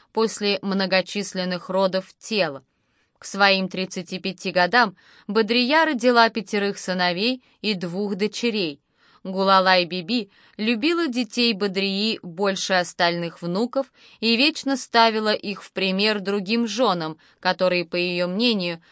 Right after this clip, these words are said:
отвратительно воспитывали своих детей. Всё это лишь осложняло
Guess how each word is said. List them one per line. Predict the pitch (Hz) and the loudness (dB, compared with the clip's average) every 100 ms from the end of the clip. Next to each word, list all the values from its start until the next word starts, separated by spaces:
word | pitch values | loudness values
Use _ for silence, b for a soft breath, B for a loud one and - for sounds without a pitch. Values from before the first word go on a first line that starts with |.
| b | b
отвратительно | - 233 254 262 254 240 202 185 180 175 - | -4 -2 0 0 0 -2 -2 -2 0 0 0
воспитывали | 170 180 170 - 247 240 254 226 226 - | 0 0 0 -4 -4 -2 0 2 0 0
своих | - - 180 165 160 160 | -4 -2 0 2 0 -6
детей. | 156 170 - 160 143 - _ _ _ _ _ - | -8 -8 -6 -6 -6 -12 _ _ _ _ _ -16
Всё | - 302 311 | -4 0 0
это | - 277 | 2 0
лишь | 277 254 | 0 -2
осложняло | - 240 226 214 185 180 175 165 180 | -2 -4 0 2 2 0 0 0 0